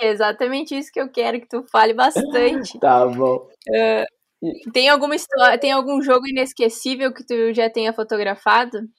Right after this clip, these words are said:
Speaker 2: Então, é, daí tem a, a questão ali, pra, até pra eu te responder a questão da pandemia ali, ah, realmente foi um impacto, assim, não, não esperava, né, por mais que,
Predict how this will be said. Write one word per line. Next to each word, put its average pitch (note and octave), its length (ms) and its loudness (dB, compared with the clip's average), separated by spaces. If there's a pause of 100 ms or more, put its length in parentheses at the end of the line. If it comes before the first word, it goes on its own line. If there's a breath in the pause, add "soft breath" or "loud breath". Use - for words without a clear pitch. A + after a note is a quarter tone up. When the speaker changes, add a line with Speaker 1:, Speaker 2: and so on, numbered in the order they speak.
Speaker 2:
Então, A3+ 680 6
é, G3+ 300 4
daí A3 160 4
tem A#3+ 260 4
a, F3+ 540 4
a D#3+ 40 0
questão F3+ 520 4
ali, F3 280 2 (260)
pra, C#3+ 400 2
até - 260 0
pra D#3 140 2
eu D#3+ 40 0
te E3 120 -8
responder D3 460 -2
a C#3+ 60 -2
questão D3 240 -4
da C#3+ 120 4
pandemia C3+ 600 0
ali, C#3+ 260 2 (520 soft breath)
ah, B2+ 220 2
realmente E3+ 420 4
foi D3 200 0
um D3+ 80 -2
impacto, C#3+ 720 0
assim, D3 260 -12
não, B2+ 320 -8
não A#2+ 160 -6
esperava, C3 720 0
né, B2+ 280 -6
por B2 140 -8
mais A#2 300 -6
que, C3+ 560 0